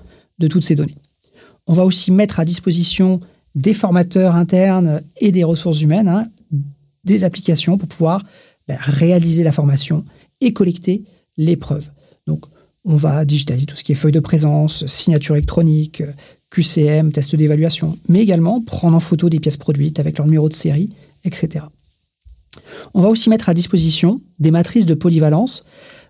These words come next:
euh, qui sont à jour et surtout interactives. Donc, on va mettre des alertes visuelles, par exemple en rouge quand une compétence est arrivée à expiration, pour permettre au chef d'équipe de directement déclencher des actions correctives,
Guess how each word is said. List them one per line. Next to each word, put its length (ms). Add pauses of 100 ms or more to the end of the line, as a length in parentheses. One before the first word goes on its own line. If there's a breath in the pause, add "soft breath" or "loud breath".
(160 loud breath)
euh, 300
qui 200
sont 420 (380)
à 120
jour 420
et 60
surtout 380 (160)
interactives. 640 (240)
Donc, 140
on 60
va 100
mettre 160
des 200
alertes 260
visuelles, 560 (140)
par 120
exemple 280
en 80
rouge 280
quand 180
une 80
compétence 520
est 80
arrivée 320
à 60
expiration, 640 (520 loud breath)
pour 140
permettre 520 (400)
au 100
chef 180
d'équipe 280
de 60
directement 560
déclencher 760 (100)
des 220
actions 240
correctives, 540